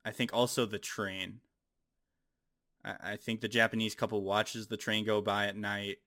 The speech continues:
The thieves drive underneath the bridge as the train passes. And then I'm pretty sure the Italian woman hears the train whistle in,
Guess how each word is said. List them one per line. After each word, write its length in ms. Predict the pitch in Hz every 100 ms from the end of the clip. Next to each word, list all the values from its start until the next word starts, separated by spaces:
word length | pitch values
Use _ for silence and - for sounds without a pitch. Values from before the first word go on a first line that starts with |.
| _
The 580 | 110 104 101 98 98 95
thieves 420 | - - 117 107
drive 540 | - 120 104 107 104 -
underneath 480 | 113 110 107 113 -
the 80 |
bridge 500 | 98 110 117 117 117
as 180 | 98 107
the 120 | 107
train 260 | 98 110 104
passes. 600 | - 120 123 - 135 113 - - _ _
And 140 | - 120
then 80 | 117
I'm 80 |
pretty 220 | 104 131 120
sure 260 | - 117
the 220 | 110 110
Italian 500 | 101 - 113 110 107
woman 400 | 104 104 101 98 - _ _ _ _ _ _ _ _
hears 500 | - 117 107 107 -
the 380 | - 98 95 87 -
train 380 | - 101 98 95
whistle 460 | 90 - 82 78 -
in, 340 | - 90 78